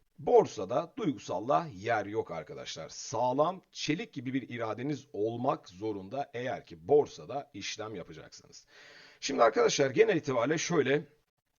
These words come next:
Ereğli Demir Çelik'in açıklanan bilançosuna ve maliye tablosuna ve en önemlisi faaliyet raporuna beraber bakacağız. Biraz sohbet havasında bir video olacak. Bazı arkadaşlarımız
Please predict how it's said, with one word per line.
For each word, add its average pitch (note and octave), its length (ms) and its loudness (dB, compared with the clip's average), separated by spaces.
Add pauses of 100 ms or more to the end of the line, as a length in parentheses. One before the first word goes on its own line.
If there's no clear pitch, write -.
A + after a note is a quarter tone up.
(240)
Ereğli C#3 400 2
Demir D#3 240 0
Çelik'in G2+ 340 -4
açıklanan - 640 -8
bilançosuna C#3 760 -4 (180)
ve G#3+ 140 2
maliye C#3 840 -2 (160)
tablosuna A2 600 -6
ve - 60 -10
en G3+ 180 -2
önemlisi A#2+ 420 -8
faaliyet - 600 -2
raporuna - 440 -6 (140)
beraber F3 540 0
bakacağız. - 580 -4 (520)
Biraz - 280 4
sohbet G3+ 380 0
havasında C3+ 400 2
bir A#2 160 -8
video G2+ 180 -6
olacak. F2+ 640 -4 (300)
Bazı D#3+ 340 4
arkadaşlarımız C#3+ 800 0